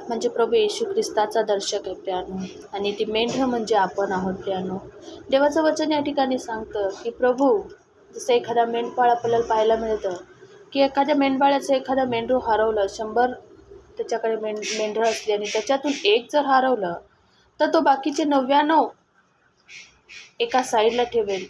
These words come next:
आणि तो एक जो मेंढरू हरवलेला आहे, त्याच्यासाठी त्याचा शोध घ्यायला फिरेल, प्रियानो. तो असं म्हणणार नाही की, "जाऊ दे, माझ्याकडे नव्याण्णव मेंढरं आहेत," परंतु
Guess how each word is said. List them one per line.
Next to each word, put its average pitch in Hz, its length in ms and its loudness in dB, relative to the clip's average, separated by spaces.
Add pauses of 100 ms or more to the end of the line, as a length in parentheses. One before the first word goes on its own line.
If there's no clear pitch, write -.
आणि 226 180 -6
तो 233 320 -2
एक 262 340 0
जो 285 120 0
मेंढरू 262 280 0
हरवलेला 226 540 2
आहे, 202 80 -4
त्याच्यासाठी 220 560 -6
त्याचा 214 320 -4
शोध 220 260 -2
घ्यायला 208 360 -2
फिरेल, 185 320 -6
प्रियानो. 175 440 -10 (880)
तो 285 40 0
असं 285 200 0
म्हणणार 285 380 4
नाही 294 180 2
की, 285 220 -6
"जाऊ 262 200 4
दे, 247 180 2
माझ्याकडे 233 460 -2
नव्याण्णव 220 440 -2
मेंढरं 208 300 -2
आहेत," 185 340 -2 (560)
परंतु 208 480 -2